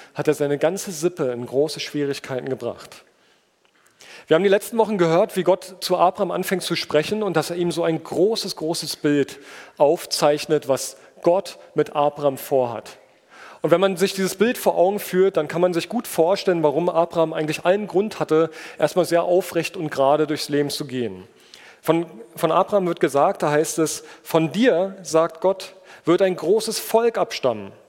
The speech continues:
Ich will dich segnen und du sollst in der ganzen Welt bekannt sein."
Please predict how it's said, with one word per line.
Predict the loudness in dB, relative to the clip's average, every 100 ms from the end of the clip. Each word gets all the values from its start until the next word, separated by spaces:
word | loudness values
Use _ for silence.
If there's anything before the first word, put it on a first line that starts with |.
| _ _ -20 -4
Ich | -2 0 2
will | 2
dich | 2
segnen | 0 0 0 0 0 0 -4 -10 -16 -4
und | -2
du |
sollst | 2 2 2 -2
in | -2
der | -2
ganzen | -2 0 0 -2 -6 -6 -8 -10 -6
Welt | 0 2 2 -4 -14
bekannt | -10 -8 -8 -8
sein." | -12 -14